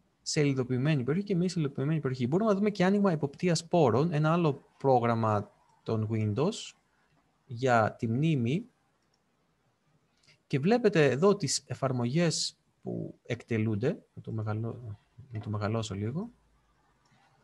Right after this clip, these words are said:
Εφαρμογές που εκτελούνται στο σύστημά μου. Βλέπετε πόσο χρησιμοποιούμενη φυσική μνήμη, εκατό τοις εκατό, δέσμευση μνήμης,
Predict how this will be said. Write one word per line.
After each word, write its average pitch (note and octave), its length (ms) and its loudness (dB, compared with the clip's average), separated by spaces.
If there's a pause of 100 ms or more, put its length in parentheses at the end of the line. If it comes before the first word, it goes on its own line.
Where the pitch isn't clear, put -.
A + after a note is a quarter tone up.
(480)
Εφαρμογές B2+ 420 -4
που - 80 -6
εκτελούνται C#3 360 -2
στο - 100 -12
σύστημά B2 460 -4
μου. A3 300 -2
Βλέπετε F3 600 -4
πόσο E3+ 520 -2
χρησιμοποιούμενη C#3 760 0
φυσική D#3+ 340 -6
μνήμη, D#3 240 2
εκατό D3 260 -4
τοις - 100 -10
εκατό, F3 520 0
δέσμευση D3+ 520 -2
μνήμης, G3 680 -2